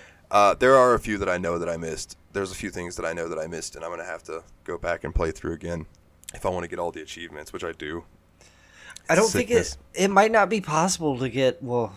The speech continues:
Speaker 2: yeah, you'd have to do multiple playthroughs to get 'em all, but I don't know if it's possible to get all of the achievements on one playthrough.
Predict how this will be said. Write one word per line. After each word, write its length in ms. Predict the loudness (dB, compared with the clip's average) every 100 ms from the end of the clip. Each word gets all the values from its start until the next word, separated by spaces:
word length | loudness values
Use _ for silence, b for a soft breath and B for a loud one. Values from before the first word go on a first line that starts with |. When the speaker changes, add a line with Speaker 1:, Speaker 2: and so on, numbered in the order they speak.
| -2
Speaker 2:
yeah, 220 | 2 2
you'd 240 | 2 -2 -2
have 160 | -4
to 80 | -4
do 100 | -2
multiple 400 | 0 -2 -8 -10 -6
playthroughs 380 | -6 -6 -10 -8
to 80 |
get 100 | -6
'em 140 | -4 -2
all, 180 | -2 -2
but 140 | -2
I 60 | -2
don't 120 | -2
know 100 | -6
if 100 | -6
it's 140 | -10 -2
possible 440 | -2 -2 -4 -4
to 60 | -4
get 140 | -2
all 200 | 0 0
of 60 | -4
the 60 |
achievements 640 | -8 -6 -4 -4 -4 -6 -6
on 160 | -6
one 160 | -4 -6
playthrough. 640 | -4 -4 -4 -6 -8 -8